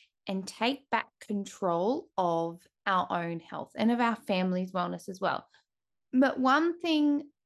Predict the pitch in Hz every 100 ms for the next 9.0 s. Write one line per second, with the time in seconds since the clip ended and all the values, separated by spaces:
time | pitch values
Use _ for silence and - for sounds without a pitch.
0 | _ _ - 214 226 233 233 233 - 202
1 | 165 - 254 - _ _ _ _ - 202
2 | 196 202 220 240 - 233 233 240 _ 220
3 | 208 294 339 349 359 311 285 277 247 220
4 | 208 214 220 _ - 294 330 339 330 311
5 | 285 285 _ 214 208 196 196 - 185 185
6 | 185 - 247 240 _ _ _ _ _ 240
7 | 233 226 240 233 247 254 269 240 220 214
8 | 208 _ _ _ - 175 196 196 196 196